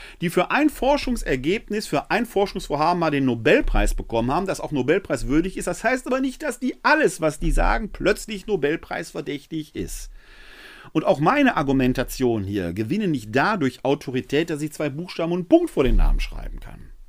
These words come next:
Deswegen gibt's die Shownotes. Ihr könnt selber nachgucken. Wenn also irgendwo ein Virologe eine,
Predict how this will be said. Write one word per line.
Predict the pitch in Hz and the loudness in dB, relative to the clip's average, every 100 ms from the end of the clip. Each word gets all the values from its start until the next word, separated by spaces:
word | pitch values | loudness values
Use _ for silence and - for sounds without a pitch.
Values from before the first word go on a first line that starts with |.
| - | -8
Deswegen | 107 190 175 | -4 -2 -2
gibt's | 190 - | -2 -8
die | 202 | -6
Shownotes. | 240 277 226 120 - | -4 -2 -2 -6 -8
Ihr | - | -10
könnt | - 160 | -4 -4
selber | 151 180 175 | -2 -2 -2
nachgucken. | 107 76 - - - - - - - - - - - | -4 -8 -14 -20 -20 -20 -18 -16 -16 -18 -18 -10 4
Wenn | 247 | 6
also | 320 233 240 - | 6 2 2 4
irgendwo | 294 311 247 135 123 - | 4 4 2 2 2 4
ein | 156 151 | 2 2
Virologe | 156 233 220 196 269 277 131 87 69 _ _ _ _ _ _ - | 0 2 2 4 2 2 0 -2 -6 _ _ _ _ _ _ 2
eine, | 180 170 156 | 6 8 6